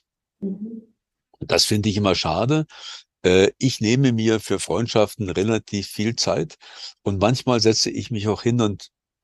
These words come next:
Speaker 2: überlege, äh, wie ma-, sind meine Freundschaften, was kann ich tun? Und ich nehme auch die Zeit, dass ich einmal im Jahr meinen besten Freunden einen Freundesbrief schreibe und dann mal reflektiere, was hat sich in diesem Jahr ereignet. Und ich muss, äh, zunächst einmal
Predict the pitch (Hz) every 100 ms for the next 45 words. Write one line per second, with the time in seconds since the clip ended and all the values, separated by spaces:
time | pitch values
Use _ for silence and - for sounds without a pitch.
0 | - 104 101 85 90 131 160 175 160 -
1 | - - - - _ _ 104 104 104 120
2 | 117 - 120 135 123 123 120 113 123 127
3 | 123 - 110 113 - 117 117 - 120 127
4 | 139 113 95 - - 107 104 110 101 -
5 | 104 - 101 107 92 98 - 98 127 117
6 | 104 92 87 85 101 127 101 98 98 107
7 | - 107 - 101 113 92 90 - 143 143
8 | - 90 90 - - 87 117 139 - -
9 | - - - 101 98 120 123 110 120 117
10 | 110 - 131 143 123 107 - 123 - 113
11 | 110 104 110 110 98 101 - - 92 85
12 | 92 131 165 - - - - - - _
13 | 104 110 - 107 110 151 - - - _
14 | 117 117 110 104 110 147 - 123 117 117